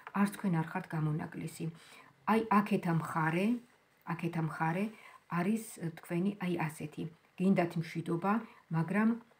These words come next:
აქ ჩანს თვალთვალი და ენერგოვამპირობა. და იცით როგორი, აი, ჩასაფრებული რომ არის ადამიანი, რომ რაღაცა წაიღოს თქვენგან, რაღაცა გამომძალველი.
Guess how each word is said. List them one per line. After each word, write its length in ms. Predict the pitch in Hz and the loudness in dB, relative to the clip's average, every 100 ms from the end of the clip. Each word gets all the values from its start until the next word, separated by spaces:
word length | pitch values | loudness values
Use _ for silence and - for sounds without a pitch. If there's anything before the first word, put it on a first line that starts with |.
| _ _ | _ _
აქ 160 | 175 170 | -4 -4
ჩანს 380 | - 190 202 202 - _ _ | 0 2 2 -2 -8 _ _
თვალთვალი 760 | - - 190 185 - 170 170 196 214 - _ _ | 2 6 6 4 0 2 2 0 0 -4 _ _
და 240 | 180 214 233 233 - _ | 0 2 4 2 -6 _
ენერგოვამპირობა. 1200 | 190 185 185 208 202 160 156 156 160 185 175 175 170 - - - | 0 4 4 4 2 2 0 0 -4 -4 -4 -4 -6 -14 -20 -8
და 200 | 180 214 | 0 0
იცით 340 | 202 - 202 | 0 -2 -2
როგორი, 340 | 170 165 156 160 | -2 0 0 0
აი, 120 | 170 | -2
ჩასაფრებული 1080 | 170 - 208 - 190 170 - 170 175 190 185 | -4 -2 -2 -2 -6 -6 -4 -4 -4 -4 -4
რომ 180 | 185 175 | -4 -4
არის 320 | - - - | -4 -6 -8
ადამიანი, 640 | 160 156 165 165 160 165 170 | -6 -2 2 2 2 0 0
რომ 140 | 202 | 0
რაღაცა 540 | 160 160 160 165 - 202 | 2 0 0 -4 -4 -8
წაიღოს 560 | - 151 156 170 170 - | -4 -6 -6 -6 -10 -10
თქვენგან, 500 | - 160 - - 165 - 226 - | -12 -8 -6 -6 -8 -12 -18 -6
რაღაცა 440 | 165 208 214 233 226 - | 0 0 0 0 -4 -4
გამომძალველი. 1200 | 185 185 190 180 165 180 175 170 156 156 160 | -2 2 2 2 0 2 2 2 2 0 -2